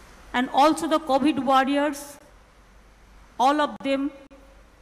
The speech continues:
for their sacrifice, for the country, for the people of this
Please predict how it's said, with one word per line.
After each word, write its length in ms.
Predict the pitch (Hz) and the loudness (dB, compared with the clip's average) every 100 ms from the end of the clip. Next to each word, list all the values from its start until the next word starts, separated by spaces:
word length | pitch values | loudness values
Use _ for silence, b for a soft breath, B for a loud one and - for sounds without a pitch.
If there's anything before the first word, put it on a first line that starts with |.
| - - - | -20 -20 -4
for 120 | 247 | -4
their 220 | 233 262 | -2 -6
sacrifice, 800 | 254 247 247 254 247 240 233 233 - - - - - - _ - - - - | -6 -10 -8 -10 -4 -4 -4 -6 -10 -20 -20 -20 -20 -20 _ -20 -20 -12 -2
for 140 | 240 | -2
the 140 | 233 | -2
country, 440 | 240 233 233 233 262 | -6 -4 -6 -6 -8
for 160 | 254 214 | -4 -4
the 140 | 214 | -6
people 380 | 214 233 233 233 208 226 | -6 -8 -6 -6 -6 -8
of 40 | 190 | -6
this 120 | 208 | -8